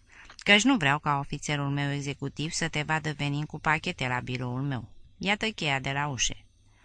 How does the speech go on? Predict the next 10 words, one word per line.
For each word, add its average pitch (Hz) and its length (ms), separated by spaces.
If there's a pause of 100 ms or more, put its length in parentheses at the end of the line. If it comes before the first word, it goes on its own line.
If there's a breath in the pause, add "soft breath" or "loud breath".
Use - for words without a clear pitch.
(280 loud breath)
Marcus 247 420
spune 240 320
că - 120
el 220 160
a 202 100
rămas 196 320
acolo 165 380
cu 156 160
gura 165 260
căscată. - 760